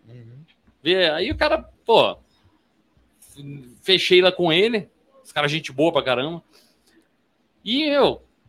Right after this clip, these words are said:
Speaker 2: criei todo um, botei um, o, o cara do Rio veio, que tava lá no Rainmaker, fizemos café pra todo mundo. Foi uma bagunça.
Speaker 1: Você
Speaker 2: Foi um
Speaker 1: lançou o
Speaker 2: sucesso.
Speaker 1: café no evento de,
Speaker 2: No
Speaker 1: de
Speaker 2: evento,
Speaker 1: fotografia.
Speaker 2: mas eu não tinha marca, nem tinha nada.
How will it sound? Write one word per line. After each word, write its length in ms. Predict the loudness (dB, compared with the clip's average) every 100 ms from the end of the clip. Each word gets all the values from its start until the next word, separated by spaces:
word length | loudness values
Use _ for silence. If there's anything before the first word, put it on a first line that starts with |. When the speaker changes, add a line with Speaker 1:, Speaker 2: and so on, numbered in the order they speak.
| _ _ _
Speaker 2:
criei 360 | -6 0 2 0
todo 260 | -2 -6
um, 720 | -6 -8 -6 -4 -2 -2 -4 -6
botei 420 | -6 -4 -2 -2
um, 160 | -4 -14 -20
o, 420 | -18 -12 -10 -12 -16
o 120 | -12
cara 280 | -2 0 0
do 120 | -4
Rio 200 | -8 -10
veio, 580 | -4 0 0 0 -4 -14
que 100 | _
tava 200 | -10 -8
lá 120 | -8
no 160 | -8
Rainmaker, 680 | -10 -12 -8 -4 -4 -4 -14 -20
fizemos 400 | -20 -16 -12 -12
café 540 | -12 -16 -16 -14 -6 -6
pra 120 | -8
todo 260 | -12 -8 -8
mundo. 400 | -8 -8 -8 -10
Foi 240 | -6 -4
uma 340 | -4 -2 -2 -2
bagunça. 760 | -8 -8 -6 -6 -6 -8 -14 -20 -20 -20 -20 _
Speaker 1:
Você 40 | -4
Speaker 2:
Foi 80 | -2
um 60 |
Speaker 1:
lançou 240 | 0 2 2
o 20 |
Speaker 2:
sucesso. 180 | 4 2
Speaker 1:
café 180 | 2 0
no 100 | 0
evento 200 | -2 -4
de, 160 | -8 -4
Speaker 2:
No 100 | -2
Speaker 1:
de 60 |
Speaker 2:
evento, 180 | 0 2
Speaker 1:
fotografia. 280 | 2 4 4
Speaker 2:
mas 160 | 4 2
eu 60 | 2
não 180 | 0 -2
tinha 200 | 0 0
marca, 380 | 2 0 0 -4
nem 100 | -8
tinha 200 | -8 -6
nada. 360 | -4 -4 -8